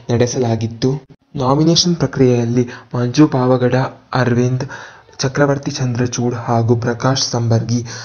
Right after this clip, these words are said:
ಮನೆಯವರಿಂದ ಹೆಚ್ಚು ವೋಟ್ ಪಡೆದು ಮನೆಯಿಂದ ಹೊರಹೋಗಲು nominate ಆಗಿದ್ದರು. ಹಾಗೆಯೇ captaincy contender ಟಾಸ್ಕ್ನಲ್ಲಿ ಕೊನೆಯ ಆಟದ ಕಡೆಯಲ್ಲಿ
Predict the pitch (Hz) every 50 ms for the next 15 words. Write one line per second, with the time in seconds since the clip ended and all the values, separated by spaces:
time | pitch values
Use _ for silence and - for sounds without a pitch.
0 | - - - - 143 127 139 147 151 147 151 151 151 143 123 120 127 120 - -
1 | - 156 151 - - - _ - - 131 135 139 - - 135 120 117 120 110 127
2 | 123 127 - - - - 139 139 147 156 160 156 147 156 127 131 123 123 120 127
3 | 123 - 175 123 120 120 117 113 117 123 131 135 139 139 139 - - 117 117 110
4 | 113 110 110 117 107 110 117 127 139 - - _ _ _ _ _ _ - - 131
5 | 135 131 120 123 123 127 135 135 - 131 117 117 - 147 147 147 - 160 151 -
6 | 131 123 - 135 127 123 135 131 127 - 117 113 117 120 - - - 127 117 110
7 | 110 113 117 117 - - - - - - - - 131 131 127 135 143 151 - -
8 | 131 123 127 127 131 135 131 131 123 117 117 113 110 110 110 113 120